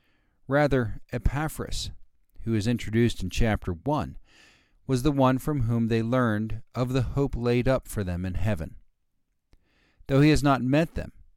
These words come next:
Paul fills the final chapter with personal greetings from familiar names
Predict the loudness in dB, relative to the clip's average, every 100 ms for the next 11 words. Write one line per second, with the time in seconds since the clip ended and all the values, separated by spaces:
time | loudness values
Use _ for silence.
0 | -20 -8 -4 -4 -2 2 2 0 -4 -2
1 | -2 -2 -2 0 0 -2 -8 -10 -4 -2
2 | -2 -4 -4 -2 2 2 2 -2 -6 -6
3 | -4 -2 -2 0 0 2 2 0 0 0
4 | -2 -4 -6